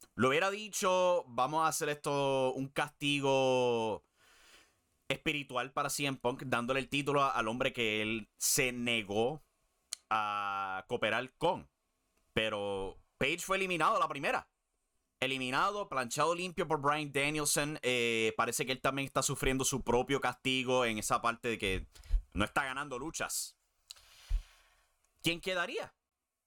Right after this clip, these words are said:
¿Coronaríamos a Chris Jericho de nuevo? No sé, yo aprecio mucho el trabajo de Chris Jericho, pero él para mí a esta altura, él es más como un Shawn Michaels o un Undertaker. Es decir, que en verdad él no necesita el campeonato para ser quien es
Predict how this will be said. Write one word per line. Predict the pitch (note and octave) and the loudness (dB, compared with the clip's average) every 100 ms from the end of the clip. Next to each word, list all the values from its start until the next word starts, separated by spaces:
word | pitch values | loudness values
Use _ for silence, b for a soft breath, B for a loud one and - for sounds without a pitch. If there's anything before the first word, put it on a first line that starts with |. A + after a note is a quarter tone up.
| _ _ _ _ | _ _ _ _
¿Coronaríamos | - D3 C#3+ C#3 C#3 F3+ A#3 | -2 0 0 0 0 0 0
a | - | -2
Chris | - G#3+ - | -2 -6 -2
Jericho | F#3 G#3 G3+ G3+ | 0 0 2 2
de | E3+ | 2
nuevo? | D#3 F#3+ B3 A#3+ A#3+ - | 2 0 2 2 0 -2
No | D#3+ D#3 D#3+ | -8 -2 -2
sé, | D3+ C#3 A#2 | 0 0 0
yo | A2+ C#3+ F3+ | 0 2 2
aprecio | G3 F3+ F3+ F3+ | 0 -4 -2 -4
mucho | E3 D#3+ | -2 -2
el | D3+ | 0
trabajo | D3 C#3 D3 | 0 2 0
de | C3+ | -2
Chris | C#3+ - | -6 0
Jericho, | B2+ B2+ A#2+ | 0 0 0
pero | A2+ | 0
él | A#2 | 0
para | A#2+ E3+ D#3+ | 0 0 -2
mí | D3+ | -2
a | C#3 | 0
esta | B2 - | 0 0
altura, | C#3 C3 C#3+ C#3+ | 0 -2 -2 0
él | A#2+ | 2
es | B2 | 0
más | C3 - | 0 -2
como | A#2 | -2
un | A#2 | -2
Shawn | A#2 D3+ A#2+ G#2 | 0 0 0 0
Michaels | A2+ C3 - A#2+ A#2+ - | 0 -2 -2 0 0 -2
o | G2+ | -2
un | G#2+ | 0
Undertaker. | A2+ G#2+ G2 B2+ A#2+ A#2 A#2+ A#2 A#2 b b b - | 2 2 0 -2 -2 -2 0 2 0 b b b -6
Es | B2 | -4
decir, | B2 C3+ D#3 | -2 -2 -4
que | D#3+ | -4
en | C#3 | -2
verdad | C#3+ C#3 F3 - | -2 -2 -2 -4
él | D#3 D#3 | -6 -2
no | E3 | -2
necesita | D#3 D3+ - D#3 D3+ C#3 | -2 -2 -4 -2 -2 -2
el | A#2+ | -2
campeonato | C#3 A#2+ A2+ A2 C3 D3+ D3 | -4 -2 -2 0 0 -2 -4
para | - A2 | -2 -2
ser | - C3 A#2+ | -2 -6 -4
quien | C3 B2+ | -4 -2
es | A2+ B2+ C3 - | -2 -2 -2 -6